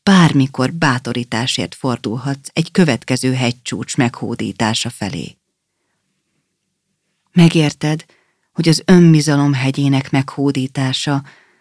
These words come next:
nem csak a cél eléréséről szólt, hanem az önbizalom megerősítéséről és az önmagadba vetett hited növeléséről is.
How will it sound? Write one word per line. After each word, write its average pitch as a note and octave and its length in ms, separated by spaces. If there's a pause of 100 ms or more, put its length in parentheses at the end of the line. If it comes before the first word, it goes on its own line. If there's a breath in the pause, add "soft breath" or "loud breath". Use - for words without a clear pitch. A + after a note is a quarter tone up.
(160 soft breath)
nem F#3+ 280
csak F#3 200
a E3 80
cél D3 440
eléréséről C3+ 1000
szólt, C#3 580 (720)
hanem D#3+ 320
az D#3 220
önbizalom E3 720
megerősítéséről C3 1500 (340 soft breath)
és - 200
az D3+ 180
önmagadba D3 680
vetett C3+ 340
hited C#3 380
növeléséről F#2 920
is. - 380